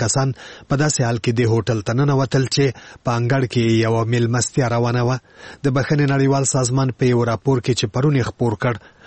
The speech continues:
ویلي چې د کابل په زړه کې پر یو مشهور هوټل برید څرګندوي چې د طالبانو په سرلنۍ حملې اوج ته رسیدلي او ورسره د ملکي وګړو د مرګ ژوبلې خطر هم خورا زیات شوی. د دې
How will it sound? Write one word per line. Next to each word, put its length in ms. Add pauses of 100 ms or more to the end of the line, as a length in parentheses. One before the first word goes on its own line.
(120)
ویلي 280
چې 200
د 140
کابل 240
په 140
زړه 280
کې 100 (100)
پر 100
یو 200
مشهور 420
هوټل 300 (100)
برید 200 (320)
څرګندوي 500
چې 160 (400)
د 180
طالبانو 460
په 120
سرلنۍ 520
حملې 280 (180)
اوج 160 (120)
ته 80
رسیدلي 600 (320)
او 160
ورسره 360
د 100 (100)
ملکي 260
وګړو 440
د 20
مرګ 240
ژوبلې 460
خطر 320
هم 180 (320)
خورا 320
زیات 280
شوی. 300 (460)
د 20 (100)
دې 80